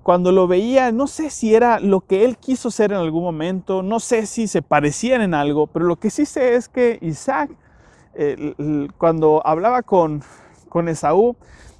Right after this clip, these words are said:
había cierta preferencia. Era el mayor, había nacido por unos segundos antes,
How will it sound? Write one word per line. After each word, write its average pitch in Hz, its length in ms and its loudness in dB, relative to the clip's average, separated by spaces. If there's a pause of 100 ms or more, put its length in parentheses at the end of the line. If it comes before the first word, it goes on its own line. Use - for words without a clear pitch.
había 262 320 0
cierta 247 380 0
preferencia. 165 920 -4
Era - 140 -8
el 185 80 -6
mayor, 180 580 0
había 156 160 -4
nacido 214 400 0
por 202 300 -4
unos 285 840 -4
segundos 220 680 2
antes, 151 600 -6